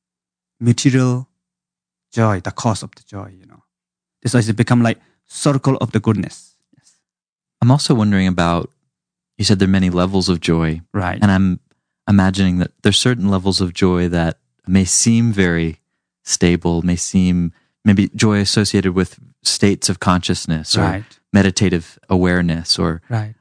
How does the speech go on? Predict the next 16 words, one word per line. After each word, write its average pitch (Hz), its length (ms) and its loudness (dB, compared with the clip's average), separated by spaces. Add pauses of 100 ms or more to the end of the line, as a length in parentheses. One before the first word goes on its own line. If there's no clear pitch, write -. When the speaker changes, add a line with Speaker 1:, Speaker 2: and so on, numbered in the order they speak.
(100)
Speaker 2:
I'm 101 220 2
wondering 127 520 2 (120)
how 110 300 0
one 101 480 0 (160)
works 101 340 0
with 95 320 -2 (160)
more 107 160 4
subtle 95 600 0 (840)
types - 340 0
of 87 120 -4
joy 90 360 0
that 87 300 -2
aren't 110 280 0 (120)
quite 107 500 -2
really 98 260 0
the 87 400 -2